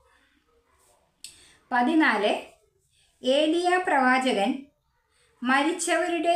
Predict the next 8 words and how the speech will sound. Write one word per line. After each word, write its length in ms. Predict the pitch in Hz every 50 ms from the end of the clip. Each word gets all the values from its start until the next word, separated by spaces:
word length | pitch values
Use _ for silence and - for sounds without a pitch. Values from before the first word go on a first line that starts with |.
| 349 320 269
ഇടയിൽ 280 | 226 247 254 285 294 277
നിന്ന്, 300 | 269 254 226 226 226 190 - - - - _ _ _ _ _ _ _ _ _ _ _ _ _ _ _ _ _ _ _ _ -
പാതാളത്തിൽ 760 | 202 190 190 202 208 214 220 220 233 233 240 240 - 269 262 269
നിന്ന് 300 | 254 247 233 233 226 196 - - - - _ _ _ _ _ _ _ _ -
ഒരു 180 | 214 240 277 277 220 -
ജഡത്തെ 500 | 233 220 202 208 214 214 - 254 247 269 302 - - - - - 220
ഉയർപ്പിച്ചത് 840 | 208 208 214 220 226 220 - - 254 247 - - 247 240 247 302 349 - - - - _ _ _ _ _ -
എങ്ങനെയാണ്? 840 | - 208 208 220 220 226 226 226 214 208 196 180 170 170 175 214 233